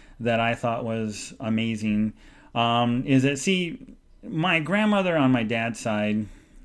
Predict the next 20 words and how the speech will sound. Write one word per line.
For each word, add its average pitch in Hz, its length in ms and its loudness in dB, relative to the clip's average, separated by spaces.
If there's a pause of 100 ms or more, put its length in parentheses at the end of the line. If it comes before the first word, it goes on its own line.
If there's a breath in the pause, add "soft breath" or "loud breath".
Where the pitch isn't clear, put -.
um, 107 680 0 (280)
she 175 180 0
was 165 140 0
probably 131 320 2
the 120 100 -2
one 113 180 0
I 110 60 0
was 107 180 -4
most 110 280 -4
closest 113 380 -6
to, 110 200 -2 (420 loud breath)
and 123 280 2
she 180 160 0
had 156 160 2
died 120 320 2
back 107 280 -4
in, 104 460 0
I, 110 140 -12 (240)
nineteen 123 500 0
ninety-four. 101 760 -4